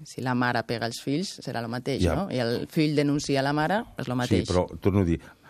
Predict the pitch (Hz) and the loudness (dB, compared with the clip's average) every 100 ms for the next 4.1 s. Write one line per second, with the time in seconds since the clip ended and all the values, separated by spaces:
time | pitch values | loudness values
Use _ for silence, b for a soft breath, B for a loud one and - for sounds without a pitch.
0 | - 95 92 95 139 139 127 117 101 90 | 2 4 6 6 4 6 4 4 4 4
1 | 90 - 120 110 95 82 104 101 87 82 | 2 2 2 2 0 0 2 2 4 2
2 | 85 98 123 107 87 80 76 73 - 69 | 4 4 4 4 2 0 0 -2 -6 -12
3 | - - 127 131 120 87 78 71 80 - | -12 -2 0 2 0 -2 -4 -4 -6 -8